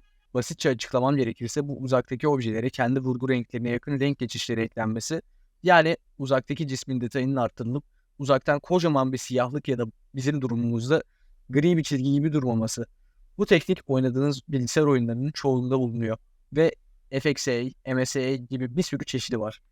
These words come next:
Ama onlara şimdi girmeyeceğim. Ha, bir de biraz daha yaklaştığım için fark etmişsinizdir. İki çizgi de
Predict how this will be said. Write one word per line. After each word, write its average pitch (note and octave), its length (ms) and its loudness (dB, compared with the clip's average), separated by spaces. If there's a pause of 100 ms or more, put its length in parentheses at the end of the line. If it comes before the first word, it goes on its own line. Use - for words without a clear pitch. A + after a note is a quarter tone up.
(200)
Ama F3 120 2
onlara F3 260 4
şimdi E3 260 2
girmeyeceğim. A2+ 460 -2 (720)
Ha, F3+ 200 4 (200)
bir D3 60 -2
de E3 120 4
biraz D#3+ 240 6
daha E3+ 140 4
yaklaştığım B2+ 420 -2
için A#2+ 160 -6
fark B2 260 0
etmişsinizdir. C3 680 -4 (140)
İki F#3+ 200 -8
çizgi C3+ 320 -4
de E3 100 4